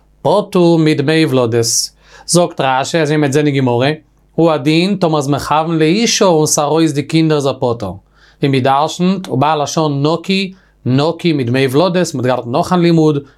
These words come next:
פון אנשים ולא שוורים. און ווען עס זה נגמור, פאר וואס מען אנגעהאבט, שור, שור מתכוון לחברו. אבער ווען אדם שור מתכוון לחברו, און כל שכן תומס מתכוון צו דער אישה, און האבט אן לשון הפסוק, והיכה את האישה, ויצא ילדיה,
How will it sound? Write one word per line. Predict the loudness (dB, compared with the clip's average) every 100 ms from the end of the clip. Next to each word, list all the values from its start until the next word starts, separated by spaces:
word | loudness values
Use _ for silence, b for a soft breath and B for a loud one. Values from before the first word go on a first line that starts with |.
| B -6
פון | -2
אנשים | 0 2 0 -2 -2
ולא | 0 -2
שוורים. | -2 -2 0 0
און | -2 -6 _ _ _ -12 0 2
ווען | 4
עס |
זה | 2
נגמור, | 2 0 0 0 0
פאר | 0
וואס | 2
מען | 2
אנגעהאבט, | 2 0 0 -2 0
שור, | -2
שור | 0 0
מתכוון | 0 -2 -4
לחברו. | -6 -6 -8 -12 _ B B B B -2
אבער | 0 0 0
ווען | 0 0 0
אדם | 0 -2 -2
שור | -2
מתכוון | -2 -2 0 -2 -2
לחברו, | -4 -2 -2 0 2 0 0 -2 -6 B B B
און | 0 0
כל | 0 -2
שכן | -2 -2
תומס | 0 -2 -2
מתכוון | -2 -2 -2 -2
צו | -4 -4
דער | 0
אישה, | 0 0
און | -2 -2
האבט | -6 -4
אן | -4
לשון | -4 -4
הפסוק, | -2 -2 0 -2 -2 b b b -2
והיכה | 0 0 0 0
את | 0 0
האישה, | 0 2 0
ויצא | 2 2 2 -2
ילדיה, | 0 0